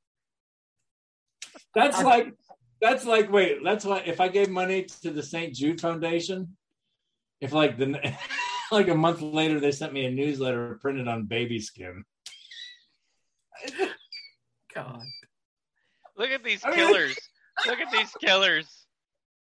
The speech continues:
Speaker 3: These
Speaker 1: Oh, yes.
Speaker 3: killers.
Speaker 1: He's like, "I've," you know, the tree's like,
Speaker 3: The
Speaker 1: "I've had
Speaker 3: horror.
Speaker 1: enough.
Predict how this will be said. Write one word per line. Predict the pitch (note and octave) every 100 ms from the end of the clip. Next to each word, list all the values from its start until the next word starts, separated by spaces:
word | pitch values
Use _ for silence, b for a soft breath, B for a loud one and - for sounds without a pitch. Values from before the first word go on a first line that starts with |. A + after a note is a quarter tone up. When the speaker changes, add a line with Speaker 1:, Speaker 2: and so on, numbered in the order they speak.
| _
Speaker 3:
These | E3 -
Speaker 1:
Oh, | F#4+
yes. | -
Speaker 3:
killers. | G4 G3 E3 D#3+ - _
Speaker 1:
He's | G#3+ C#4
like, | B3 G#3+ - _ _ A3+
"I've," | D4 D4+ - _
you | - B3
know, | B3
the | G#3+
tree's | G3+ G#3 G3+
like, | G3 -
Speaker 3:
The |
Speaker 1:
"I've | C4+ D#4+ A#3+
had | - D#4+ F4
Speaker 3:
horror. | E4 D#4
Speaker 1:
enough. | F#4 G#4 G4+ A4